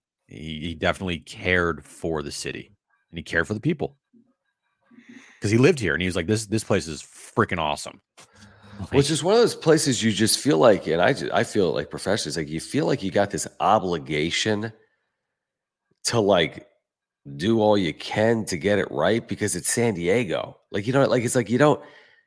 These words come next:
Speaker 2: you know, like, it might fly somewhere, but not in San Diego. Like, San Diego
Speaker 1: Mm-hmm.
Speaker 2: des-, how many times, San Diego deserves this.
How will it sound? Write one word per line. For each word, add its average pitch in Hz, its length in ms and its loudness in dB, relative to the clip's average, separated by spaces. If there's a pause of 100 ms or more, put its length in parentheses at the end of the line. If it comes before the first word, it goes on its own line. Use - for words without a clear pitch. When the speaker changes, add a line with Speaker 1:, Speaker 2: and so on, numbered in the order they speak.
(320)
Speaker 2:
you 101 100 2
know, 123 60 8
like, 117 120 4
it 135 100 6
might 139 200 4
fly 131 400 2
somewhere, 143 680 0
but 98 200 -2
not 147 240 0
in 156 120 -4
San 110 300 -2
Diego. 82 480 -4
Like, 78 200 -6
San 123 220 -2
Diego 135 300 0
Speaker 1:
Mm-hmm. 95 340 0
Speaker 2:
des-, - 80 -4
how 143 80 4
many 151 120 6
times, 123 340 0
San 143 180 2
Diego 143 280 4
deserves 98 640 -2
this. - 420 -6